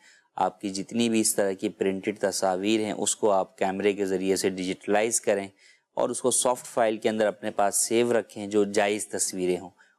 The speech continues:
اور باقی جو بھی ہارڈ کاپی میں ہیں، انہیں ضائع کر دیں۔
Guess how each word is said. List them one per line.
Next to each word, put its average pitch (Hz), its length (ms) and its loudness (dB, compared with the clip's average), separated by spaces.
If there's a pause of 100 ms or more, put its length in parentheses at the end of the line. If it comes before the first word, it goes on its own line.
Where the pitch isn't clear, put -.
اور 95 200 0
باقی 95 440 -2
جو 98 220 2
بھی 101 260 0 (160)
ہارڈ 101 240 2
کاپی 107 340 -2
میں 104 140 -4
ہیں، 101 140 -4
انہیں 98 220 -4
ضائع 87 400 -2
کر 113 80 -10
دیں۔ - 220 -14